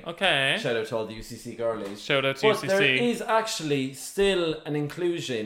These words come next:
Speaker 2: in the Irish Constitution that refers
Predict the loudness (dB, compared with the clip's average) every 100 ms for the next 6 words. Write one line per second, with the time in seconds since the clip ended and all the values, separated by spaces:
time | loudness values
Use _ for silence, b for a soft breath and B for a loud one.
0 | -6 -6 -2 0 -2 -4 -6 -8 -10 -10
1 | -8 -10 -10 -16 b b b b b _
2 | 2 4 2 0 -8 -14 _ _ _ _
3 | -10 -2 2 2 2 -4 -10